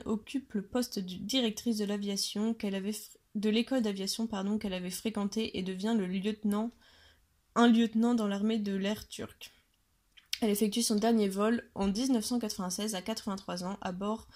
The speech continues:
d'un Falcon deux mille. En deux mille un, son nom est donné au deuxième aéroport international d'Istanbul et elle meurt quelques mois plus tard,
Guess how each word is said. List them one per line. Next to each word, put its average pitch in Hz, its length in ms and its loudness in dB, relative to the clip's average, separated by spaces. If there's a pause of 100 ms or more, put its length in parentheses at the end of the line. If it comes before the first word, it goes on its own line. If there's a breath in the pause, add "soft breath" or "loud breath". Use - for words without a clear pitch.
(280 loud breath)
d'un 190 120 -4
Falcon 214 400 -2
deux 190 120 -2
mille. 175 340 -6 (540 loud breath)
En 226 100 4
deux 240 100 6
mille 240 260 6
un, 240 240 4
son 254 180 2
nom 240 140 6
est 247 80 4
donné 226 500 2 (100)
au 247 100 4
deuxième 226 320 4
aéroport 196 480 -2
international 196 680 -2
d'Istanbul 185 560 -4
et 208 60 0
elle 170 140 -4
meurt 180 180 -6
quelques 180 240 -8
mois 180 160 -4
plus 185 200 -12
tard, 190 360 -4